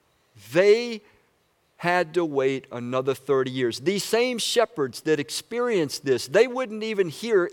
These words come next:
anything likely of Jesus because his active ministry wouldn't start for another thirty years. The only thing we know is that one time he shows up in the temple when he's twelve years old, and he amazes the, the theologians in the temple by his, his wisdom and his questioning. Other than that, we don't know anything.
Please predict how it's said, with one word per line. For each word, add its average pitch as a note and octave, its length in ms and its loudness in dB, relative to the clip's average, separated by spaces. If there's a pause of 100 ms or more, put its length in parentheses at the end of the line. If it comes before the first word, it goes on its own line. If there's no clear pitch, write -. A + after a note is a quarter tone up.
anything A#3 560 0
likely C#3+ 400 -2
of C3 140 -2
Jesus C#3 340 -6
because D#3+ 320 2 (300)
his F#3 320 6 (380)
active A3+ 520 0
ministry F#3+ 440 -2
wouldn't D3+ 340 -2
start D3 340 0
for C3 140 -6
another B2+ 260 -4
thirty B2+ 220 -2
years. B2 100 -4
The G3 60 0
only A#3+ 120 4
thing A3 140 2
we G3+ 100 0
know F#3+ 120 0
is E3 100 -2
that E3+ 60 -4
one E3+ 180 -2
time E3 220 -4
he D#3 60 -6
shows D#3 280 -4
up D#3 120 0
in D3 60 -8
the C3+ 80 -6
temple D3+ 320 -2
when C#3+ 120 -2
he's C3 80 -6
twelve D#3 280 0
years C#3+ 220 -2
old, D3 260 2 (240)
and D3+ 120 -2
he E3 140 4
amazes D3+ 960 0
the, C3 240 2 (380)
the B2+ 200 0
theologians E3 880 4
in C#3 80 -6
the C3 80 -4
temple C#3+ 340 -4
by C3 260 0
his, B2+ 360 -4
his C3 200 -8
wisdom B2+ 380 -2
and B2 60 -4
his A#2 120 -6
questioning. C3+ 320 -2
Other F#3+ 140 4
than F3 60 0
that, E3 180 0
we D#3 120 -2
don't D3+ 200 -2
know C#3 180 -4
anything. A#2 680 -6